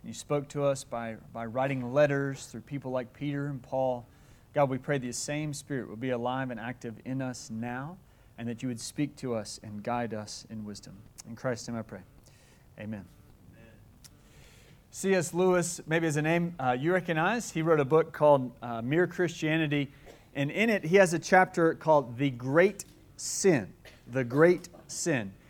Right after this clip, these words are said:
And if you, if you haven't already read that book, or, or you just aren't familiar with that chapter, uh, and you, before you turn to it, what would you anticipate that chapter being about? The, the great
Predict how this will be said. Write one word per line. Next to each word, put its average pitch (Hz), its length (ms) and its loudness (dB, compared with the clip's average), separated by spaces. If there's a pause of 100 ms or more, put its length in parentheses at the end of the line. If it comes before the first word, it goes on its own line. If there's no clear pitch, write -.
(220)
And 151 120 0
if 160 140 0
you, 165 160 2
if 143 140 -4
you 160 80 6
haven't 208 340 6
already 170 260 4
read 160 280 4 (100)
that 143 200 0
book, 139 260 -2
or, 117 260 -2
or 110 280 -6
you 123 120 -8
just 123 240 -12
aren't 135 160 -6
familiar 147 280 0
with 143 140 0
that 147 240 0
chapter, 151 480 0 (320)
uh, 147 280 8 (120)
and 151 160 -2
you, 147 120 0
before 170 300 4
you 233 100 2
turn 220 260 2
to 156 160 0
it, 143 80 2
what 214 220 6
would 196 160 0
you 220 80 2
anticipate 165 920 -2 (540)
that 180 260 4
chapter 175 460 0
being 151 320 0
about? 110 340 -6
The, 151 200 2
the 147 220 0
great 143 600 2